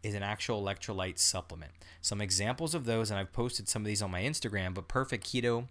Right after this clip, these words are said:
has electrolyte capsules that you can take. So you can take, like, one or two capsules, as well as there's also a brand called Ultima, which makes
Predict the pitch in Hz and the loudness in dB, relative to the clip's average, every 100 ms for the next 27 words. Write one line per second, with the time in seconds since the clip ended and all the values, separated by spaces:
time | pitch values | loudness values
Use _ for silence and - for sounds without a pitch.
0 | - 107 95 95 104 - 101 87 - 131 | -6 -4 -2 -2 -2 -2 -2 -2 0 0
1 | 139 156 139 127 135 143 160 - - - | 0 -4 -4 -6 -6 -4 -4 -6 -18 -20
2 | - - - - 104 - 113 104 101 107 | -20 -20 -14 -8 -4 -2 0 -2 -2 -2
3 | 113 - 113 104 - 98 - 165 - - | -2 0 0 -2 -2 -2 -2 -4 -6 -8
4 | - - - - - - - - - - | -20 -20 -20 -20 -20 -20 -20 -20 -20 -6
5 | 110 104 101 117 117 120 - 107 104 104 | -2 -2 2 4 4 2 2 2 4 2
6 | 104 - - - - - - - - - | 2 0 -2 -14 -20 -20 -20 -20 -16 -8
7 | - - - - 107 107 117 131 98 104 | -8 -8 -20 -4 0 4 4 2 2 0
8 | 104 - 95 120 143 110 92 90 104 104 | 0 -2 0 0 0 0 4 12 12 12
9 | 104 101 98 | 4 0 0